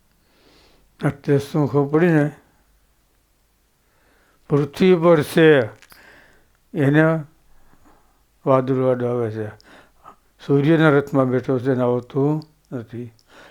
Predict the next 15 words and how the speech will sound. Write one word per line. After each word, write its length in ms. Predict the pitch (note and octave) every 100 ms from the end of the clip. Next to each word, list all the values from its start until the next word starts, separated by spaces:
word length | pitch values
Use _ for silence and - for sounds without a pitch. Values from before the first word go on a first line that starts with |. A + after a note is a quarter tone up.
| -
એમ 220 | C#3 C3 A#2+
આપણે 300 | B2 C3+ B2+
મનને 680 | A#2 B2+ C#3 C#3+ C#3 B2+
આધારે 500 | B2+ A#2+ B2+ B2 B2 B2 _ - - -
જે 220 | B2+ C#3
આપણે 280 | C3 A#2+ C3
કંઈ 260 | B2 B2+ A#2
કરીએ 500 | E3 D#3 C#3 C3 C3 _ _ - - -
એમાં 300 | B2 A#2+ A#2
દેશકાર 540 | B2+ A#2+ - C3+ B2
ખરો. 400 | A#2 C#3 B2 G2+ - - _ _ _ _ _ _ _ -
એની 340 | C3+ C#3+ D#3
વસ્તુ 460 | C#3 C3+ - C#3 B2+
છે 180 | B2+ B2
ભગવાન, 720 | A#2 A#2 B2 C#3 C3+ B2